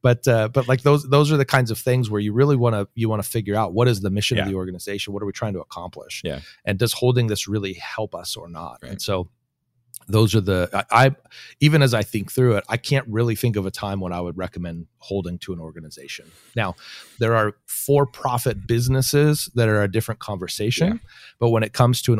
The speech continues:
Speaker 1: organization that is fueled, the ministry is fueled by the donations of people,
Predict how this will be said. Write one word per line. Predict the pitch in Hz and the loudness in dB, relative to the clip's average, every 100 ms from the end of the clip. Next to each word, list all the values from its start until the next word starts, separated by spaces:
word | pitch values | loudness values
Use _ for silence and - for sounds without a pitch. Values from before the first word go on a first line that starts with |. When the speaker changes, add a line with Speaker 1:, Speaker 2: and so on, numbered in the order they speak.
| 107 | 2
Speaker 1:
organization | 123 139 147 113 110 104 113 | 2 2 0 0 0 0 -2
that | 95 | -2
is | 90 | -4
fueled, | - - 120 120 113 113 113 - | -6 -4 0 0 0 -2 -4 -8
the | 107 | -6
ministry | 104 110 123 - 131 | -4 -2 -2 -2 -4
is | 120 | -6
fueled | - 110 92 | -6 -6 -4
by | 95 | -4
the | 95 | -4
donations | 95 95 92 - 98 | -4 -2 -4 -4 -4
of | 92 | -4
people, | - 101 127 151 160 | -4 -4 2 2 2